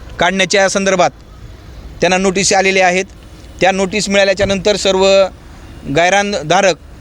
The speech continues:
हे गायरानधारकांना घेऊन आज आम्ही जिल्हाधिकारी साहेब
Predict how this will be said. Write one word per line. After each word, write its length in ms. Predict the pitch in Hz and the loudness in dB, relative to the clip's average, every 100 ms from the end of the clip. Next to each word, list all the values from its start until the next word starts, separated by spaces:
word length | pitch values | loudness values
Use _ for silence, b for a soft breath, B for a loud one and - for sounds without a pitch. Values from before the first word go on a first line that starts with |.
| - 160 | -6 -2
हे 340 | 185 190 185 - - 151 156 | 0 0 -2 -10 -12 -6 0
गायरानधारकांना 680 | 175 190 190 190 190 190 190 | 2 2 2 2 2 0 0
घेऊन 320 | 190 190 175 B B - | 2 2 0 B B -2
आज 180 | 156 185 | 2 2
आम्ही 400 | 185 196 196 185 - - - - 147 | 2 0 -2 -4 -12 -18 -16 -8 0
जिल्हाधिकारी 680 | 175 190 185 208 196 208 202 - - | 2 2 0 0 2 2 0 -6 -12
साहेब 320 | - 180 175 | -2 0 0